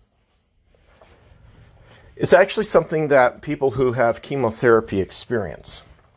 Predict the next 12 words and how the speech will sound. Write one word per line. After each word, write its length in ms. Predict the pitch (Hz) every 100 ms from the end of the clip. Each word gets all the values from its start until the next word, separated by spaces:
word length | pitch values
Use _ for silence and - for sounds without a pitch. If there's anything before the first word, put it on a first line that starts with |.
| -
or 100 | 104
people 340 | - 123 120
who 60 | 110
have 240 | 98 95
severe 800 | - - 92 - 110 107 104 95
sickness 560 | 92 - 165 - 82 -
experience, 640 | - - - - - -
where 120 | 92
they 100 | 90
experience 500 | - - 113 117 -
hair 240 | - 156
loss, 400 | 151 101 101 -